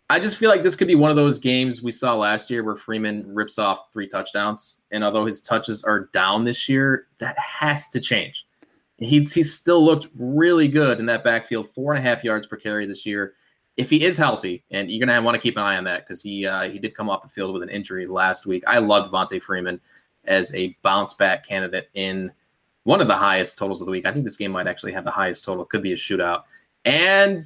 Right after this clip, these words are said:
yeah, I, I do like Orleans Darkwa too. I mean, we saw Adrian Peterson run all over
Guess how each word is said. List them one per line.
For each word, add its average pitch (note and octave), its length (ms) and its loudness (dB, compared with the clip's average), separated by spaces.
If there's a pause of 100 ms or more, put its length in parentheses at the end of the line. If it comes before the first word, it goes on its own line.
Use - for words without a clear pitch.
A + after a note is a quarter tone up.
yeah, G#3 280 4
I, D#3 400 4
I F3+ 120 2
do F3 180 -4
like E3+ 280 0
Orleans C#3 340 -4
Darkwa A2+ 480 -2
too. A2 280 -2
I G#2+ 60 -2
mean, G#2+ 120 -6
we A2+ 80 -6
saw B2 200 2
Adrian B2 380 -2
Peterson G#2+ 420 -8
run G2+ 220 -6
all A#2 360 -2
over G#2+ 460 -6